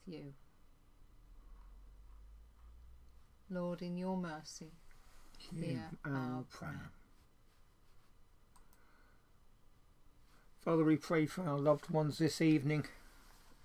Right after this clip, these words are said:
Speaker 2: We pray for all those we know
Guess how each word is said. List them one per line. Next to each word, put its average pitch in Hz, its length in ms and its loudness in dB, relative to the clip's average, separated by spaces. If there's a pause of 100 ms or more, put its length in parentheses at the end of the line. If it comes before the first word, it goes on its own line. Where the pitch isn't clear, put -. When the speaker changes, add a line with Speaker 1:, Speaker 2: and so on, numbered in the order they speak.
(720)
Speaker 2:
We 139 100 0
pray 147 260 2
for 151 320 -2
all 156 320 10
those 131 560 4 (1000)
we 139 100 0
know 135 260 4